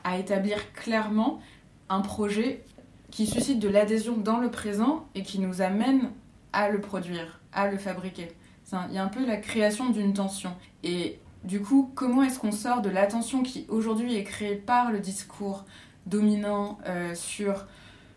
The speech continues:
le capitalisme comme étant la fin de l'histoire, euh,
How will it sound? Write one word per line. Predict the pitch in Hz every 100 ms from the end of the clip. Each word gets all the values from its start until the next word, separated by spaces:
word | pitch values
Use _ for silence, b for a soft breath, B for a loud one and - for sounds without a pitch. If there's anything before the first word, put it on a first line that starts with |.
| B - 170
le | 180 190
capitalisme | 196 185 190 190 185 196 202 202 202 175
comme | 170 180
étant | 175 185 180
la |
fin | 180 180
de | 180
l'histoire, | 180 180 - 180 180 180 180 185 170
euh, | 160 160